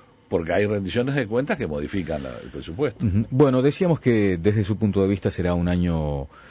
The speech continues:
Speaker 2: eh, fue un año complicado el dos mil quince. Me pregunto qué espera del dos mil dieciséis, sobre todo cuando hay malestar en el oficialismo,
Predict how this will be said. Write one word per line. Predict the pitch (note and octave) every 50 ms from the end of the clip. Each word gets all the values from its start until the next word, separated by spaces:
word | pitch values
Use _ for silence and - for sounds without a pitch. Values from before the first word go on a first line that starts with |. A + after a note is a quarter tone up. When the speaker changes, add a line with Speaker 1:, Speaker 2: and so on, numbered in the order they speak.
| - -
Speaker 2:
eh, | - E2+ E2 D2 - _ _ _ _ - - A2+ A#2 - -
fue | - - - D3 C#3+
un | B2 A2
año | G#2 G2+ F#2+ F#2
complicado | F2 F#2 F2 E2 F2+ D#2+ G2 F#2+ F#2+
el | G2
dos | G#2+ G2+
mil | A2 B2+ B2
quince. | A#2 E3+ F3+ F3 D#3 - - D3 C#3 B2+
Me | G2 A2+ G#2+ F2
pregunto | F2+ G2 G#2 A2 G#2 - G2+ E2 -
qué | - G#2+ G2+
espera | F#2 - - G#2+ G#2 G2+
del | F#2 F2
dos | E2+ F2 E2
mil | G2 F#2+
dieciséis, | G2 G2+ - - C#3 - - F3 D#3 C#3+
sobre | - D3+ C#3+ D3
todo | C#3+ F#3+ F#3 E3+
cuando | D3+ D3+ C3 C3
hay | C3+
malestar | C3+ C3 A#2+ A2 - - B2 A2 F#2+
en | F#2+ F2+
el | F#2+
oficialismo, | G2+ G2 C3 B2 - C3+ B2+ C#3 B2+ C3 C#3+ C#3 C#3+